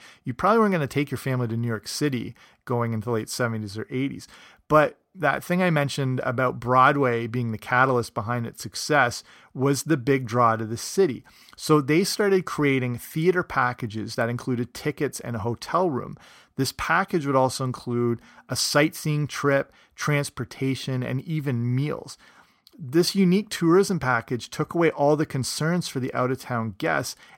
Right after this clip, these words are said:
and made the purchase of it a simple decision. You wouldn't have to worry about where to stay or how to find the tickets or where to eat. It was all taken care of. So if you had any trepidations, but you love Broadway and you love the theater,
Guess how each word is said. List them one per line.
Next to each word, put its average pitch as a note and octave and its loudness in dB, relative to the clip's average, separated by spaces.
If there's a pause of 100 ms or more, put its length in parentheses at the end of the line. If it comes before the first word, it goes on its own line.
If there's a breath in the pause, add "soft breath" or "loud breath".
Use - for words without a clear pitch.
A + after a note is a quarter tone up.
and C#3 0
made D3+ 2
the C3 -2
purchase E3+ -2
of A#2+ -2
it A#2+ -4
a A#2 -4
simple B2+ -4
decision. A#2 -4 (300 loud breath)
You D3 0
wouldn't E3 4
have C#3 -4
to C#3+ -2
worry C#3 4
about C3 0
where B2 -2
to A#2 -10
stay B2 -2
or A#2 0 (320 loud breath)
how C3 4
to C3+ 2
find C3 -2
the B2 -2
tickets - -6
or B2+ 0
where B2 0
to A#2+ -2
eat. D3+ -2
It B2 -4
was B2 -2
all D3+ 4
taken B2+ -2
care D#3+ -2
of. A2+ -2
So D3+ 0
if C#3 -2
you C3+ -2
had E3 2
any D3+ 0
trepidations, C3+ 0
but - -4
you C3 -2
love B2 2
Broadway B2 4
and A#2 0
you A#2+ -2
love A#2+ -2
the G#2+ -10
theater, C3 -2